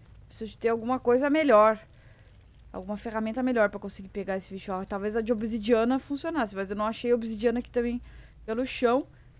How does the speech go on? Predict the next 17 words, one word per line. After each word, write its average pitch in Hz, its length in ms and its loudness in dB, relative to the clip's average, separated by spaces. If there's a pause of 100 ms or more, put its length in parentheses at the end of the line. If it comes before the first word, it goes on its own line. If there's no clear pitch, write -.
(360)
Tem 330 140 -6
umas 466 280 0
pedras 247 480 4
maiores, 214 720 2 (120)
essa 180 240 -6
aqui, - 200 -12
ó. 165 140 -6 (420)
Pa-, 214 220 0 (100)
mas 208 240 -2
eu 214 60 -6
também 233 220 -2
não 233 80 -2
sei 247 160 -8
se - 120 -18
tem 247 140 -4
como 247 220 -4
quebrar. 247 500 2